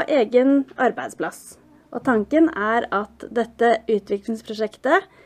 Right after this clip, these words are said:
som handler om, eh, å s-, eh, bedre arbeidet om, eh,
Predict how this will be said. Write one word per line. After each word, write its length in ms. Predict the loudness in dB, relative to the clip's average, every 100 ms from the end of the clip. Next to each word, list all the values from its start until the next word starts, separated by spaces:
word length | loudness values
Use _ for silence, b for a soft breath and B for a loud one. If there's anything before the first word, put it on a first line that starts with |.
| b b b b b
som 160 | 2 4
handler 320 | 4 4 4
om, 200 | 4 2 0
eh, 440 | 0 0 0 0 -2 -2 -2
å 100 | 0 0
s-, 260 | -4 -14 -20 _ -6
eh, 160 | -4 4
bedre 680 | 6 6 4 -2 0 2 0 B B B B
arbeidet 480 | -4 -4 -4 -2 -2
om, 300 | -2 -4 -4 -6
eh, 500 | -8 -6 -4 -4 -6